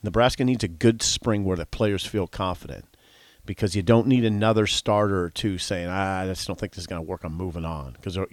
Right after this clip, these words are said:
you can, there'll be a spring period where they can jump in the portal again. They need to have a good winter conditioning in spring. Keep everybody together. You can't lo-, you can't lose too many of these guys.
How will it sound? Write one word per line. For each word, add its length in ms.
you 100
can, 240
there'll 120
be 120
a 40
spring 500
period 520
where 180
they 80
can 160
jump 260
in 60
the 80
portal 420
again. 320
They 80
need 200
to 80
have 220
a 60
good 500
winter 300
conditioning 680
in 120
spring. 540
Keep 240
everybody 420
together. 520
You 80
can't 260
lo-, 80
you 140
can't 260
lose 240
too 140
many 240
of 80
these 180
guys. 540